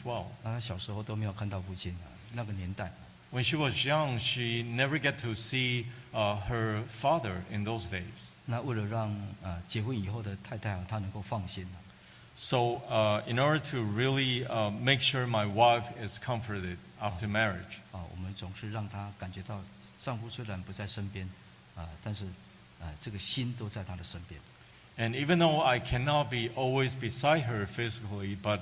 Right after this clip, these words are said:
Speaker 1: I always make her feel that as if that I'm very close to you.
Speaker 2: 啊，我们也取得她的信任。
Speaker 1: And I also gain her trust in me.
Speaker 2: 哦，我们要为她拒绝一切所有的这个暧昧。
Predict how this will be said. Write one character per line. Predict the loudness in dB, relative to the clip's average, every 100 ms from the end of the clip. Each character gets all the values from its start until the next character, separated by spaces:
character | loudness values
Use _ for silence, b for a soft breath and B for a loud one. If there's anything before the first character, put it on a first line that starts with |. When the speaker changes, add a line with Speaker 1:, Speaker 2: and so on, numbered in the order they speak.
| 4
Speaker 1:
I | 6 6
always | 4 2 4 2 0
make | 0 0 0
her | -2 0 -2 B B B -4
feel | 0 2 4
that | 4 2
as | -4 -2 0
if | 0 -2 -4
that | -2 0
I'm | 0 0 -4 -4 2
very | 4 4
close | 2 -2 -2 -2
to | -4
you. | -4 -6 -8 -14 -6
Speaker 2:
啊， | -6 -6 -10 -14 -8
我 |
们 | -4 -2
也 | -2
取 | -4 -6
得 | -6
她 | -6
的 | -6
信 | -6 -4 -4
任。 | -6 -8 -16 B B B B
Speaker 1:
And | 4 8
I | 8
also | 8 4 0 2
gain | 6 6 6 2
her | 0
trust | -2 -2 -2 -2
in | -6
me. | -6 -8 -14 -12
Speaker 2:
哦， | -8 -6
我 | -4
们 | -2
要 | -2
为 | 0 -2
她 | -2 -4
拒 | -4 -4
绝 | -2 -2
一 | -4
切 | -6 -4
所 | -4 -2 0
有 | 0
的 | 0 -2 -2 -8 -10
这 | -6
个 | -6 -2
暧 | 0
昧。 | 2 0